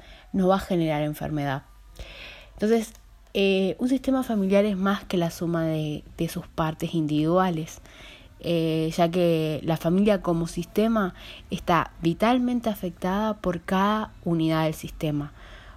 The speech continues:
O sea, cada individuo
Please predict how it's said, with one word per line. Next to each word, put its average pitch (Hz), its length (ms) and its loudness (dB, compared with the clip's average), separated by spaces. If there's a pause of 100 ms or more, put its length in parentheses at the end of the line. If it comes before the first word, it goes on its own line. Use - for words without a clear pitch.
O 170 100 -4
sea, 143 420 -4 (460)
cada 165 640 0
individuo 160 840 0